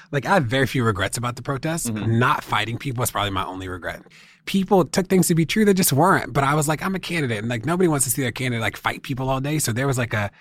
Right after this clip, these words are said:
Speaker 1: you know, on election day,
Speaker 2: Except
Speaker 1: the
Speaker 2: the people that voted for Trump. I guess they
Speaker 1: Exactly,
Speaker 2: like that.
Speaker 1: right, right. I know. Like, what was I?
Speaker 2: <laughs> You're right.
Speaker 1: Why didn't I
Speaker 2: They
Speaker 1: know?
Speaker 2: do, but he
Speaker 1: Why
Speaker 2: fights,
Speaker 1: did you, why did you
Speaker 2: right?
Speaker 1: give me that advice when
Speaker 2: Yeah,
Speaker 1: I
Speaker 2: right.
Speaker 1: called you?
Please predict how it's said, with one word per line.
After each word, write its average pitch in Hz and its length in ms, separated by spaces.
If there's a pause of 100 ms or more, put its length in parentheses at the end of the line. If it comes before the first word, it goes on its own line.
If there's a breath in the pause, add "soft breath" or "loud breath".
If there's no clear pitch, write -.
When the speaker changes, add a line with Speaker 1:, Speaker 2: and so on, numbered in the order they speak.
(460 soft breath)
Speaker 1:
you 147 100
know, - 100
on 180 220
election 131 440
day, 101 200
Speaker 2:
Except 98 140
Speaker 1:
the 120 160
Speaker 2:
the - 20
people 98 220
that 90 80
voted 90 200
for 85 100
Trump. 87 320
I 87 60
guess 90 140
they - 80
Speaker 1:
Exactly, 87 300
Speaker 2:
like 76 80
that. 76 40
Speaker 1:
right, 117 220
right. 151 80
I - 100
know. - 80
Like, 120 260
what 151 120
was 151 100
I? 135 160
Speaker 2:
<laughs> - 0
You're 147 440
right. 131 80
Speaker 1:
Why 240 160
didn't 254 160
I 247 80
Speaker 2:
They 170 60
Speaker 1:
know? 247 140
Speaker 2:
do, 330 80 (180)
but 165 140
he 202 80
Speaker 1:
Why 190 120
Speaker 2:
fights, 208 200
Speaker 1:
did 139 80
you, 170 60
why 170 120
did 139 80
you 156 60
Speaker 2:
right? 170 80
Speaker 1:
give 226 100
me 226 80
that 214 120
advice 196 380
when 156 60
Speaker 2:
Yeah, 175 60
Speaker 1:
I 170 40
Speaker 2:
right. 151 80
Speaker 1:
called 220 240
you? 156 420